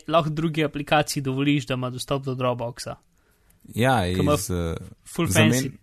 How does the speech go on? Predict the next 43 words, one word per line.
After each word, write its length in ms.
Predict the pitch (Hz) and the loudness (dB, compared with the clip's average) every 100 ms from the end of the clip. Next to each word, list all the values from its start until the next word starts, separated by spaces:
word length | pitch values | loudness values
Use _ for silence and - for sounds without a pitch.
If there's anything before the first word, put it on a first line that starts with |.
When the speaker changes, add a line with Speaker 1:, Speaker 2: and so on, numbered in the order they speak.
| _ | _
Speaker 1:
prestav, 520 | - 143 - 160 156 | -4 -2 4 6 8
ja, 160 | 147 143 | 6 6
in 100 | 135 | 2
pol 100 | 147 | -2
samo, 180 | 160 - | -4 -2
okej, 260 | 151 147 143 | -2 0 0
klikneš, 420 | 147 143 131 - | -2 -2 -8 -6
ni 120 | 139 | -8
treba 260 | 139 143 104 | -4 2 4
Speaker 2:
Ja, 80 | - | 4
Speaker 1:
geslo 380 | 127 196 127 | 4 2 0
Speaker 2:
in, 100 | 127 | -4
Speaker 1:
dati 280 | 131 127 131 | -6 -6 -8
ali 80 | - | -8
pa 100 | - | -2
Speaker 2:
ja, 120 | 95 | 0
in 160 | 90 90 | 2 0
Speaker 1:
karkoli. 100 | 87 | 2
Speaker 2:
gre 100 | 92 | 2
nazaj. 440 | 87 82 82 78 76 _ _ _ _ _ - | 0 0 -2 -2 -6 _ _ _ _ _ -10
Speaker 1:
A, 200 | 127 131 - _ | -8 -8 -12 _
super. 220 | - - | -12 -4
Speaker 2:
To 80 | 131 | -2
so 120 | 143 | 0
te 200 | - 160 | 4 6
U 140 | 143 147 | 8 6
R 60 | |
L 200 | 135 143 127 | 6 4 4
linki, 400 | 101 90 - 80 | 2 0 -2 -4
ne? 120 | 85 | 0
Speaker 1:
Ja, 340 | 131 135 127 - _ - - | 2 0 -2 -10 _ -18 -12
i-, 180 | - 139 - | -8 -8 -8
X 240 | 208 - - | -10 -8 -4
callback. 560 | 202 160 135 120 - - _ - - - - - _ _ - | -2 -2 -4 -8 -14 -20 _ -20 -20 -20 -20 -20 _ _ -18
Speaker 2:
To 160 | - 113 | -2 0
Speaker 1:
A. 20 | |
Speaker 2:
bomo, 400 | 98 90 85 78 | 2 0 -2 -2
to 180 | - 107 | -2 0
bomo 320 | 101 87 80 | 2 0 -2
enkrat 220 | 80 73 - | -4 -6 -10
posebej 380 | - - 78 | -8 -4 -4
malo 180 | 76 76 | -4 -6
obdelali. 420 | 76 76 76 80 | -6 -6 -6 -8